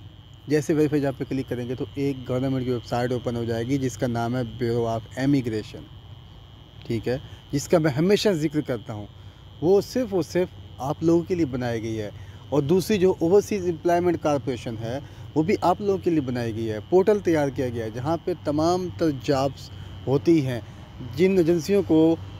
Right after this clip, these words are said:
अ, permission मिलती है, वहाँ पे एजेंसियों के numbers, एजेंसियों की मुकम्मल detail, जिसको जो valid है,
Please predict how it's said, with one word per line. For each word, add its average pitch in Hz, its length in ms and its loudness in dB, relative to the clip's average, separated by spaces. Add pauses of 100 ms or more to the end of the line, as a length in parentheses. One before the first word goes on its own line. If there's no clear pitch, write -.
(140)
अ, 135 40 -4
permission 175 500 4
मिलती 170 360 0
है, 147 220 2 (300)
वहाँ 160 180 6
पे 170 100 4
एजेंसियों 170 420 4
के 160 100 2
numbers, 151 580 2
एजेंसियों 160 460 0
की 160 120 2
मुकम्मल 151 420 4
detail, 151 500 4
जिसको 147 380 0 (300)
जो 143 120 2
valid 143 360 2
है, 139 160 4